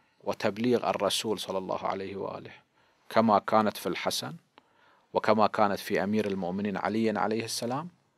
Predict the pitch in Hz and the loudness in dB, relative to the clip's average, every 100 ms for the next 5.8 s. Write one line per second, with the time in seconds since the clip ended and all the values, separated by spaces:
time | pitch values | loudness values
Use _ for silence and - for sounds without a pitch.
0 | _ _ _ - 127 175 180 - 160 156 | _ _ _ 0 2 2 0 -4 -8 -8
1 | - 131 120 - 123 113 - _ _ _ | -8 -10 -8 -6 -6 -10 -16 _ _ _
2 | _ _ _ _ _ _ _ _ _ _ | _ _ _ _ _ _ _ _ _ _
3 | _ _ _ _ 98 107 127 131 123 131 | _ _ _ _ 0 6 8 8 6 4
4 | 131 113 113 107 - - 113 101 - 123 | 0 -2 -6 -6 -4 -2 0 -2 2 0
5 | 120 107 113 110 117 123 135 147 | 0 -2 -2 -2 0 0 0 -4